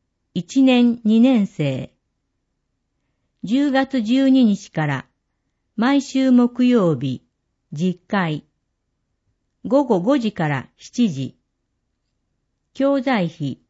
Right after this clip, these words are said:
三百円。米津ふれあいセンター。みんなで楽しく、陽気に、ジャンボリー、チアダンス。年中から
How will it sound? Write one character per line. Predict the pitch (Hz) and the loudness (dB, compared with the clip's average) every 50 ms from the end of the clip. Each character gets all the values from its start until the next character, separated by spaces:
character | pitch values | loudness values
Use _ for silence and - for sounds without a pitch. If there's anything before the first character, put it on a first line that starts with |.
| _ _ _ _ _ _ _ _ | _ _ _ _ _ _ _ _
三 | _ 240 240 247 247 240 226 | _ -2 0 2 2 2 2
百 | 220 214 214 - 196 185 | 0 -2 -4 -4 -4 -2
円。 | 156 139 131 139 143 165 165 _ _ _ _ _ _ _ _ _ _ _ _ _ _ _ _ _ _ _ _ _ _ _ _ _ _ _ _ _ _ _ _ _ _ _ _ _ _ _ _ _ _ - | -2 -2 -4 -6 -8 -10 -14 _ _ _ _ _ _ _ _ _ _ _ _ _ _ _ _ _ _ _ _ _ _ _ _ _ _ _ _ _ _ _ _ _ _ _ _ _ _ _ _ _ _ -4
米 | 208 214 226 254 285 269 | 0 2 4 4 2 2
津 | - 285 | 0 -4
ふ | 262 - - 247 | -6 -4 -2 0
れ | 254 269 269 269 | 2 2 2 2
あ | 262 254 | 2 0
い | 254 247 | -2 -2
セ | - - 240 214 | -2 -2 0 0
ン | 185 170 | 0 -2
タ | - - 151 147 143 135 131 131 - _ _ _ _ _ _ _ _ _ _ _ _ _ _ _ _ _ _ _ _ _ _ _ _ _ _ _ _ _ | -4 -6 -6 -6 -6 -6 -8 -10 -12 _ _ _ _ _ _ _ _ _ _ _ _ _ _ _ _ _ _ _ _ _ _ _ _ _ _ _ _ _
ー。 | 220 220 | 0 2
み | 262 285 294 | 4 4 4
ん | 277 269 | 4 4
な | 277 277 247 | 4 2 0
で | 208 185 | -2 -2
楽 | - 180 180 190 196 196 | -2 -2 -2 -2 -2 -4
し | - - - | -6 -8 -12
く、 | - - 151 131 - - _ _ _ _ _ _ _ - | -8 -6 -6 -6 -6 -10 _ _ _ _ _ _ _ -4
陽 | 196 233 262 269 269 254 | 0 0 2 2 0 0
気 | 254 - 240 | 0 2 2
に、 | 233 220 214 208 202 - - _ _ _ _ _ _ _ _ _ _ _ _ - | 4 4 2 0 -2 -6 -10 _ _ _ _ _ _ _ _ _ _ _ _ -6
ジ | 160 196 262 | -2 0 2
ャ | 285 302 | 2 2
ン | 285 240 | 2 2
ボ | 185 185 170 | 2 2 0
リ | 151 143 135 127 - - _ | 0 0 -2 -4 -6 -10 _
ー、 | _ _ _ - - | _ _ _ -10 -4
チ | 220 233 254 | -2 -2 0
ア | 262 247 | 0 0
ダ | 214 240 214 165 | 0 0 0 0
ン | 160 | -2
ス。 | 147 - - 147 110 - _ _ _ _ _ _ _ _ _ _ _ _ _ _ _ _ _ _ _ _ _ _ _ _ _ _ _ _ _ _ _ _ _ _ _ _ _ _ _ _ _ _ - | -4 -6 -10 -12 -12 -12 _ _ _ _ _ _ _ _ _ _ _ _ _ _ _ _ _ _ _ _ _ _ _ _ _ _ _ _ _ _ _ _ _ _ _ _ _ _ _ _ _ _ -2
年 | 214 254 277 277 269 | 0 2 2 2 0
中 | 269 - - 247 247 247 | -2 -2 -2 -2 -2 -2
か | 247 - 233 214 | -2 -2 -2 -2
ら | 208 196 190 - - | 0 -2 -2 -4 -8